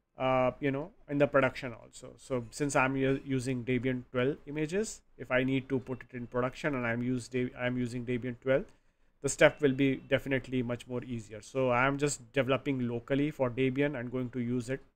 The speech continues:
for productizing also. So this is exactly what we have done. So dev container dot J S O N, which actually references a Docker file, which contains a base image, base Linux image, which we are using.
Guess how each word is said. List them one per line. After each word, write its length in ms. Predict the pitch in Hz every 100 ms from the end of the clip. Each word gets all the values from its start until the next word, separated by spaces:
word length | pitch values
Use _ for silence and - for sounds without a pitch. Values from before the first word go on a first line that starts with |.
| _
for 120 | 151
productizing 600 | - 139 120 120 113 117 107
also. 240 | - - _ _ _ _ _ _
So 100 | 143
this 180 | 156
is 100 | 196
exactly 440 | 170 127 135 127 160
what 220 | 151 139
we 100 | 139
have 140 | 131
done. 220 | 123 139 214
So 180 | - 135
dev 300 | 127 139 151
container 420 | 160 147 151 151
dot 280 | 135 131 123
J 140 | 131
S 120 | 123
O 40 | 147
N, 80 | 180 _
which 200 | 117 131
actually 640 | 127 117 147 139 139 135 123 - _ _ -
references 560 | 131 - 139 131 139
a 100 | 131
Docker 360 | 117 107 - 156
file, 340 | - 156 170
which 180 | 131 -
contains 420 | 131 120 127 123
a 60 | 123
base 400 | - 127 143 165
image, 380 | 147 151 170 -
base 260 | - 147 143
Linux 360 | 120 127 160 151
image, 360 | 139 147 139
which 200 | 123 123
we 140 | 127 123
are 60 |
using. 360 | 120 127 143 247